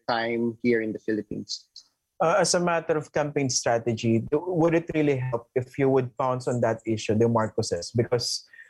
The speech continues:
Speaker 2: there are also those who keep saying that, uh, "Let's move on, matagal na yan," okay? Okay, iba sinasabi, "Talaga nagnakaw, di ba, napatunayan," et cetera, et cetera. Pero we have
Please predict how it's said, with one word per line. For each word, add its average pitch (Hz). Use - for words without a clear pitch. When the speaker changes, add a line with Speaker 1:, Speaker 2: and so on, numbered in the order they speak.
Speaker 2:
there 147
are 156
also 156
those 151
who 151
keep 147
saying 131
that, 123
uh, 113
"Let's -
move 151
on, 135
matagal 120
na 131
yan," 127
okay? 120
Okay, 143
iba 143
sinasabi, 127
"Talaga 151
nagnakaw, 143
di 117
ba, 117
napatunayan," 117
et 107
cetera, 117
et 104
cetera. 101
Pero 135
we 147
have 143